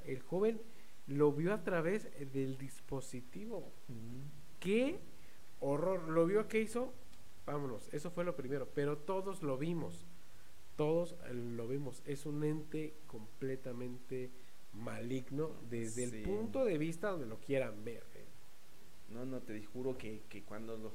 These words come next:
Speaker 2: <laughs> lo vi la primera vez, ¡pum! Y hasta la fecha. O sea, yo creo que de los videos son más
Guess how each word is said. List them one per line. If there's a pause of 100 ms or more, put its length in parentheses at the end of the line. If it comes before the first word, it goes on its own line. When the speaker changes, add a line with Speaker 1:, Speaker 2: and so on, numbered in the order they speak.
(140)
Speaker 2:
<laughs>
lo
vi (260)
la
primera
vez, (500)
¡pum! (880)
Y
hasta
la
fecha. (580)
O
sea,
yo
creo
que
de
los
videos
son
más